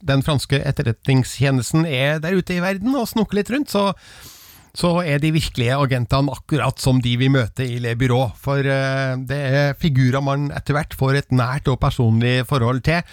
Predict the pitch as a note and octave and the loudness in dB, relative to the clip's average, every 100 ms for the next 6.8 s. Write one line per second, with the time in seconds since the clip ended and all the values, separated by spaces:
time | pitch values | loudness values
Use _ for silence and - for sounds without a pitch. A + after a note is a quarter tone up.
0 | - - - C#3+ C#3+ D3+ D3 - - - | -20 -20 -6 0 0 0 -4 -10 -8 -2
1 | E3 F#3+ F#3 - - - C3+ C#3 D3 C#3+ | 0 0 -2 -6 -14 -4 0 2 2 0
2 | - E3+ D3+ E3 G#3+ C4 G3+ F3 D#3 - | -2 -2 0 0 2 0 0 -2 -2 -4
3 | D3+ C#3+ C#3 C#3+ C#3+ C#3+ C3 - - - | -2 -2 -2 -2 0 -2 -4 -14 -14 -12
4 | - C3+ - B2+ D3 C#3+ C#3 D3 D#3 D3 | 0 0 2 0 2 2 0 -2 -4 -2
5 | E3+ A3 - E3 D#3 D#3+ C#3 C#3 C#3+ C#3 | 0 -2 -4 -2 -2 -2 0 0 0 -2
6 | D3 - C#3+ C3+ C#3+ D3 - C3+ | -4 -2 0 0 0 -4 -2 0